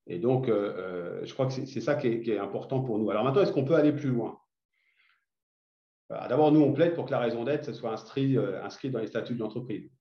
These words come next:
C'est, ça nous paraît fondamental. Donc, c'est un engagement de long terme. Voilà. Est-ce qu'on peut aller plus loin ? Nous, on est intéressés par cette idée de, de société à mission. Je l'ai, j'en ai débattu, euh, avec Jean-Dominique Sénard dans le cadre d'un débat européen. Euh, c'est un objet qui nous intéresse particulièrement parce que c'est aller, aller au-,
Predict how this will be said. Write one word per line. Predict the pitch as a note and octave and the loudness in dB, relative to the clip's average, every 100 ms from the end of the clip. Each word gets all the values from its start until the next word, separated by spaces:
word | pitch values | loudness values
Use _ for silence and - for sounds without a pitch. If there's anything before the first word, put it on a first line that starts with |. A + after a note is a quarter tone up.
| _ - | _ -20
C'est, | G2+ F#2+ - | -14 -14 -16
ça | - | -16
nous | G2 G2 | -12 -6
paraît | G2+ A2+ | -2 -2
fondamental. | A2+ G2+ G#2+ A2 G2+ - F2+ | -2 -4 -4 -4 -6 -6 -8
Donc, | G#2 - | -8 -6
c'est | |
un | F#2+ F#2+ | -8 -6
engagement | F#2+ F#2+ A#2+ A2+ | -4 -2 -2 0
de | |
long | A#2+ A#2+ | 0 0
terme. | A2 E2 - _ _ | -2 -4 -10 _ _
Voilà. | - - _ _ - | -20 -20 _ _ -8
Est-ce | B2 | -4
qu'on | - | 0
peut | D3+ | 4
aller | E3+ C#3 | 6 6
plus | B2+ B2 | 2 0
loin ? | A2+ A2+ - - - _ - | 0 -2 -6 -14 -20 _ 0
Nous, | D3+ | 4
on | G#3 C#3 | 6 6
est | |
intéressés | B2 A#2+ C#3+ D3+ - F#3 | 4 2 2 0 2 0
par | B2+ G#2+ | 0 -4
cette | - G#2+ - | -6 -14 -12
idée | G#2 A2+ | -6 -6
de, | F2+ E2+ | -6 -10
de | - | -12
société | - G2 - F#2+ | -16 -16 -14 -8
à | F#2+ | -8
mission. | F#2+ F#2+ G#2 G2 | -6 -8 -8 -8
Je | - | -8
l'ai, | F2 - | -14 -14
j'en | G2 | -14
ai | F#2 | -14
débattu, | F2+ F2 F2+ - G#2+ | -10 -10 -10 -8 -8
euh, | F2 - _ _ _ - | -8 -12 _ _ _ -12
avec | F2 F2 - | -8 -8 -8
Jean-Dominique | F2+ F#2+ F#2+ F#2+ | -10 -6 -6 -6
Sénard | F#2+ G2+ G#2+ G#2+ | -4 -2 -2 -2
dans | F#2 | -4
le | |
cadre | F#2 G#2 G2 F#2 | -4 -4 -4 -6
d'un | F2+ | -8
débat | F2 F2+ F#2+ | -6 -2 -2
européen. | E2+ F2+ A#2 C#3 E3 | -2 -2 -2 0 0
Euh, | G#2 E2+ - _ | -4 -6 -12 _
c'est | - | -4
un | A2 | 2
objet | A#2 A#2 D3 | 2 4 2
qui | B2 | 2
nous | A2 | 0
intéresse | A2 G#2 A2 A2+ | 0 -4 -4 -2
particulièrement | A2 - - G#2+ A2+ D#3 E3+ | -4 -10 -12 -8 -4 -2 -2
parce | C3+ - | -4 -6
que | G#2 | -6
c'est | G#2 G2+ | -4 -4
aller, | G2+ A#2 G2 F#2+ F#2+ | -2 -2 -4 -8 -8
aller | F#2+ G#2+ | -6 -2
au-, | A2+ | -2